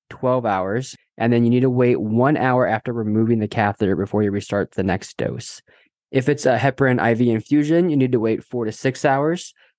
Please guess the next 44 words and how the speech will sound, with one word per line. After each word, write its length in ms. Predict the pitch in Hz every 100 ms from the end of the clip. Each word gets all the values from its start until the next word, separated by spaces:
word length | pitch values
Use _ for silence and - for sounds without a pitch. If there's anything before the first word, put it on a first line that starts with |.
| -
Again, 280 | 117 127 113
verify 380 | 117 117 131
your 120 | 127 120
normal 360 | 117 117 113
P 180 | 107 123
T 200 | - 127
T 420 | - 120 143 165 - - -
prior 220 | - 127
to 60 | 123
the 80 | 120
procedure, 580 | 147 - 131 117 120 123 147
and 160 | - 117
then 100 | 117
wait 180 | 120 -
four 240 | 127 127
hours 260 | 120 117 110
after 160 | 104
pulling 280 | 107 110 101
the 40 |
catheter 480 | 92 107 98 104 98
to 120 | 92
restart. 500 | 82 78 - 65 52 _ _ _ _ _ _ _ _ _ _ -
If 100 | 123
the 80 |
patient's 340 | - 143 143 135
on 520 | 123 120 117 113 110 -
Lovenox, 760 | 127 156 165 156 156 - - -
say 120 | 120
forty 320 | - 143 139
milligrams 560 | 131 127 127 131 123 -
sub-Q 360 | 120 - 127
daily, 480 | 117 107 117 139 156
you 80 | 120
need 120 | 123
to 60 | 123
wait 220 | 117 120
at 80 | 101
least 260 | 131 127 -
twelve 260 | - 127
hours 440 | 90 104 117 123 -
prior 300 | - 123 123
to 80 |
these 160 | 123 123
procedures 680 | 135 123 120 120 120 123